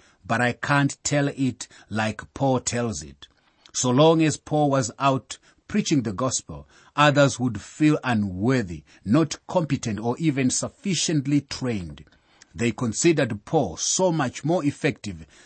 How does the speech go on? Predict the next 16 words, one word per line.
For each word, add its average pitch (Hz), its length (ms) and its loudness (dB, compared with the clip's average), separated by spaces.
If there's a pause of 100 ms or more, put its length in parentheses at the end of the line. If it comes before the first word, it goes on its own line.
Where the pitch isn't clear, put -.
(120)
than 104 260 0
they 120 200 2
could 82 360 -8
be. 85 240 -8 (300)
But - 200 -4
then 120 420 4
one 151 260 4
day 147 220 6
the 120 120 0
word 147 400 2
went 127 380 2
down 135 480 2 (320)
the 113 100 -2
Roman 127 380 6
roads 101 560 -2
to - 160 -4